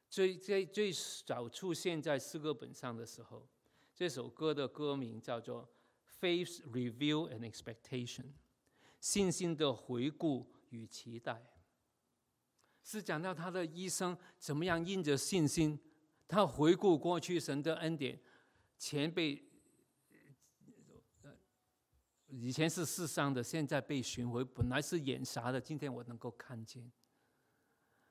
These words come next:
再看到前面千万年之后，他整首，整首诗歌，啊，by the way，奇恩典原先的那个原版是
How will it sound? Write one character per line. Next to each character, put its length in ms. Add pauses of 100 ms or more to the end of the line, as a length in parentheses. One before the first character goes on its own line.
(300)
再 180
看 240
到 100
前 420
面 300 (680)
千 360
万 240
年 220
之 220
后， 440 (520)
他 260 (1120)
整 220
首， 200
整 220
首 180
诗 220
歌， 320 (720)
啊， 100
by 160
the 100
way， 160 (1080)
奇 240
恩 100
典 180
原 160
先 200
的 160
那 100
个 260
原 220
版 320
是 320